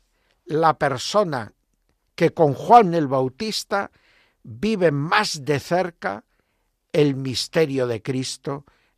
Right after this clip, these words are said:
el misterio de la redención del género humano. Lo que ocurre es que muy pronto estalla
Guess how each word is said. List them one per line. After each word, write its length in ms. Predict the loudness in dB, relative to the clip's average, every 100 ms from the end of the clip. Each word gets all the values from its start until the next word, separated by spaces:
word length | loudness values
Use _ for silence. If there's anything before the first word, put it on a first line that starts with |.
| -4
el 180 | -2 -2
misterio 840 | -6 -8 -2 -2 0 -4 -8 -12 _ _ -6
de 180 | -4
la 140 | -2 -4
redención 920 | -4 -4 -4 -8 -10 -2 0 0 -8 _ _
del 220 | -4 -4
género 420 | -4 -8 -6 -6 -6
humano. 440 | -10 -12 -16 -20 _ _ _ _ _ _ _ _ _ _ _ -6
Lo 180 | -6
que 100 | -2
ocurre 360 | -2 -2 -2 -4
es 140 | -6
que 320 | -6 -6 -6 -10 _ _ _ -4
muy 240 | 0 0
pronto 600 | 0 -2 -2 -2 -4 -2
estalla 800 | -4 -6 -6 -4 -2 -4 -6 -8